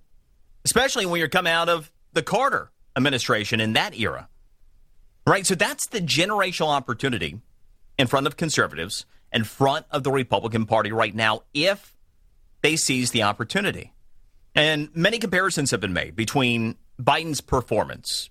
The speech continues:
Jimmy Carter's performance. Well, the difference here is that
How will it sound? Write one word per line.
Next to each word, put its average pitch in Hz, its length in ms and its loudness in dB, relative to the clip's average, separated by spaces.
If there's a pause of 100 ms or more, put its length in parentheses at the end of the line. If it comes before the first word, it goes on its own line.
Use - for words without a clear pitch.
Jimmy 151 300 0
Carter's 127 440 0
performance. - 720 -6 (300)
Well, 180 80 2
the 175 80 4
difference 269 400 0
here 65 260 -10 (300)
is 156 180 4
that 170 240 0